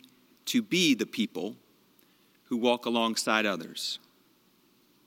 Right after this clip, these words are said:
My favorite book a couple years ago was a children's book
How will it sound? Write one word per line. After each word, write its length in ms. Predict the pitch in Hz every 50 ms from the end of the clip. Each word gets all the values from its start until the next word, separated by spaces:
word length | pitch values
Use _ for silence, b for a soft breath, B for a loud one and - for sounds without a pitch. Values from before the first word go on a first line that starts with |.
| _ _ _ _ _ _ _ _ _ _ _ _ _ - - b b b b b b b b b b b b b
My 120 | 113 113
favorite 320 | - - 147 123 127 110
book 200 | 117 139 135 -
a 40 | 127
couple 260 | 110 - 135 - -
years 300 | 117 117 135 139 131 123
ago 280 | 127 110 123 117 117 110
was 220 | 107 110 110 107
a 80 | 113 107
children's 540 | 101 - - 156 143 127 123 117 110 101 -
book 340 | - 113 104 117 127 -